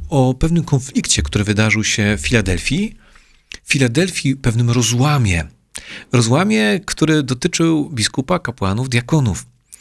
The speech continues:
Czyli część wspólnoty odeszła od biskupa, kapłanów, diakonów. I,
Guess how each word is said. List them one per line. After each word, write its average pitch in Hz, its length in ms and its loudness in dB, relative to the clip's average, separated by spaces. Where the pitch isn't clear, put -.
Czyli 123 180 -4
część 156 260 0
wspólnoty 139 880 -2
odeszła 117 480 -2
od 104 140 -2
biskupa, 139 560 -4
kapłanów, 107 440 -4
diakonów. 101 500 -4
I, 113 160 -2